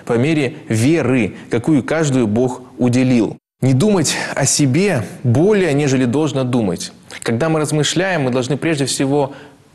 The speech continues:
а, устремлять свой взор, устремлять свой ум в горнее, за пределы самого себя, а, и имея идеал всегда, а, к которому мы стремимся в церкви, в церковном предании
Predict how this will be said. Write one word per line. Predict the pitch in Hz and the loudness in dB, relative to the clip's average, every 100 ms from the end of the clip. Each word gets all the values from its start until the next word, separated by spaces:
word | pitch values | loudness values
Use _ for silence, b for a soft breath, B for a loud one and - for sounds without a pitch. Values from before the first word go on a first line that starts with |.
| - | -8
а, | 117 113 113 110 110 - - - - | -4 0 0 -2 -6 -16 -20 -14 -4
устремлять | 135 - 147 151 165 | -2 0 0 0 0
свой | 160 131 127 | -2 -2 0
взор, | 107 135 165 | 0 0 0
устремлять | 127 - 123 143 131 | -2 0 0 0 -2
свой | - 120 117 - - | -2 -2 -2 -6 -2
ум | 165 170 170 | 2 2 -2
в | 113 | -4
горнее, | 107 156 165 117 101 - - B B - | -2 0 2 0 -2 -4 -10 B B -6
за | 107 160 | -2 -2
пределы | 160 135 139 131 | 0 0 0 0
самого | - 123 123 123 | 0 0 0 0
себя, | 120 120 113 165 117 B B B | -2 -2 -2 -2 -4 B B B
а, | - 107 107 101 - | -4 -2 -2 -4 -2
и | 151 143 - | 0 2 0
имея | - 139 156 160 147 | 0 0 2 0 -2
идеал | 143 110 120 139 160 165 156 B B - | -2 0 0 0 0 -2 -4 B B -10
всегда, | - 123 110 104 139 156 151 B B - | -4 -2 -2 -2 -2 -4 -6 B B -6
а, | 107 104 104 | -4 -2 -4
к | |
которому | 117 135 123 117 | -4 -2 0 0
мы | 120 | 0
стремимся | 120 120 143 147 - 131 107 B B | -2 -2 0 0 0 -2 -4 B B
в | 98 98 131 127 - - | -6 -2 -2 -2 -6 -8
церкви, | - 165 127 - | -2 -2 -2 -2
в | 87 | -4
церковном | - 117 139 120 107 | -4 -4 -2 -2 -2
предании | 117 107 147 151 135 123 | -2 -2 0 -2 -2 -4